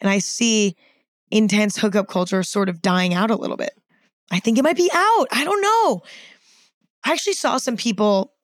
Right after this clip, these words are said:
say that in their ins and outs list, and I, I'd been thinking that too. You know, I think it might be out. I mean, for me, it's always sort of been out. I've tried, I've tried,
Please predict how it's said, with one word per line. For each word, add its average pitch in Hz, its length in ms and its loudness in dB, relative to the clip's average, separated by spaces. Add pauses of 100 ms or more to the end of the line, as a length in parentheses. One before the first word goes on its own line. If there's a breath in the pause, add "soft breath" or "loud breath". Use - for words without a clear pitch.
(140)
say 214 340 -2
that 190 280 -4 (140)
in 202 100 2
their 185 140 2
ins 185 200 -2
and 180 100 0
outs 180 260 -2
list, - 300 -6
and 185 200 -2
I, 190 360 0 (680 soft breath)
I'd 196 200 2
been 202 160 2
thinking 190 300 0
that 185 160 -2
too. 220 260 0 (200)
You 190 160 0
know, 185 220 2
I 196 220 0
think 202 240 -2
it 214 80 -2
might 190 200 0
be 196 140 0
out. 214 280 0 (840 loud breath)
I 220 60 0
mean, 233 160 2
for 240 160 0
me, 302 260 0
it's 320 140 -4
always 208 320 0
sort 190 180 0
of 175 60 0
been 175 120 0
out. 170 260 0
I've 220 180 0
tried, 226 540 0
I've 202 180 -2
tried, 262 760 0